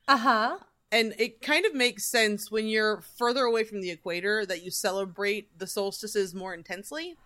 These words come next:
Speaker 2: logically to me.
Speaker 1: Right.
Speaker 2: 'Cause, like, you finally have a long stretch of warmth.
Speaker 1: Yes.
Speaker 2: Go outside and celebrate, too. It's cold, we need to be cheered up.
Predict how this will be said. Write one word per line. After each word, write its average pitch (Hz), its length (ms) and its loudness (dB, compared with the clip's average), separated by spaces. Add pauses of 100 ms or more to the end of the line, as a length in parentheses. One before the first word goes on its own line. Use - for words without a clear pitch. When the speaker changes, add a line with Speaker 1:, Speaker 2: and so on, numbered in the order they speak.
(120)
Speaker 2:
logically 233 480 -2
to 285 120 -10
me. 302 220 -6 (240)
Speaker 1:
Right. 214 260 8
Speaker 2:
'Cause, 233 140 -4
like, 214 180 0 (180)
you 208 160 -4
finally 320 460 4
have 285 120 4
a 277 80 2
long 254 300 4
stretch 262 320 -2
of 202 100 -10
warmth. 233 440 -6 (200)
Speaker 1:
Yes. 196 400 6
Speaker 2:
Go 190 80 -2
outside 202 380 2
and 220 80 -4
celebrate, 240 420 -2
too. 208 320 -4 (300)
It's 208 220 2
cold, 359 500 4
we 320 100 0
need 330 140 0
to 294 80 -2
be 302 140 2
cheered 320 320 2
up. 349 240 4